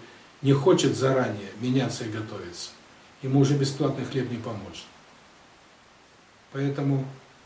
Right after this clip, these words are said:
моя информация, я считаю, нужна людям. Это первое. Второе. Многие люди об этом и не зна-, не знают и не обращают внимания на мою информацию.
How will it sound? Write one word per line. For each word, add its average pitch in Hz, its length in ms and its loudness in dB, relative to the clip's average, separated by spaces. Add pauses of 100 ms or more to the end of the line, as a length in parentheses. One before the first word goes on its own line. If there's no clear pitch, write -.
(1900)
моя 156 260 8
информация, 143 800 4 (440)
я 131 140 0
считаю, 131 380 0
нужна 135 360 4
людям. 113 340 2 (480)
Это 120 180 -6
первое. - 440 -4 (280)
Второе. 139 500 2 (1400)
Многие 143 340 4
люди 151 220 8
об 143 100 6
этом 139 240 6
и 135 40 8
не 135 100 8
зна-, 143 380 4 (120)
не 131 120 4
знают 135 460 2 (180)
и 139 480 6 (240)
не 135 100 0
обращают 139 520 6
внимания 135 360 4
на 127 80 4
мою 123 260 0
информацию. 101 640 -8